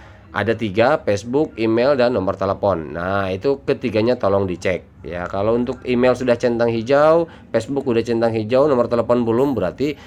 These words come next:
udah aman, nggak usah khawatir ya. Memang nomor telepon dari sananya belum diurus lagi, belum dinormalkan lagi ya,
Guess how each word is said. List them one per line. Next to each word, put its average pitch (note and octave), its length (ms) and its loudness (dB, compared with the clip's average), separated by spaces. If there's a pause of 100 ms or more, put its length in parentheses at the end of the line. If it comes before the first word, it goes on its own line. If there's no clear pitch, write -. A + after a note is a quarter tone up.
(140)
udah E2+ 240 -2
aman, F2 480 0
nggak G2+ 80 2
usah A#2 160 -2
khawatir F2+ 800 -2
ya. A2+ 320 -2
Memang A2+ 320 2
nomor A2+ 160 2
telepon B2 320 -2
dari G#2 160 0
sananya G2 320 -2
belum B2 380 4 (420)
diurus G2+ 1040 2
lagi, G2 240 0
belum A#2 160 2
dinormalkan G#2+ 640 2
lagi D2+ 480 -10
ya, C#3+ 320 -2